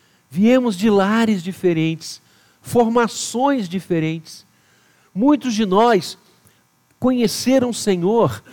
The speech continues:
de uma forma natural, nascidos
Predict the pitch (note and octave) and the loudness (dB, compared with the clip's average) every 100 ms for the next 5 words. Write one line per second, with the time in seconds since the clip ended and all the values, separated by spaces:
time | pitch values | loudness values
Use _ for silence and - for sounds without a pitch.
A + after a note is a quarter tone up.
0 | _ - _ - G3+ A#3 G3+ - A#3 A3 | _ -20 _ -6 -2 0 0 2 2 2
1 | G#3+ A3+ A3 A3 E3 G3 G#3+ D3+ - _ | 0 -2 -4 -2 0 2 0 -2 -6 _
2 | _ _ _ _ _ _ _ _ D#3+ G3+ | _ _ _ _ _ _ _ _ -4 -2
3 | - - A#3 C#4+ G#3 D#3 - | -2 0 4 4 4 -4 -10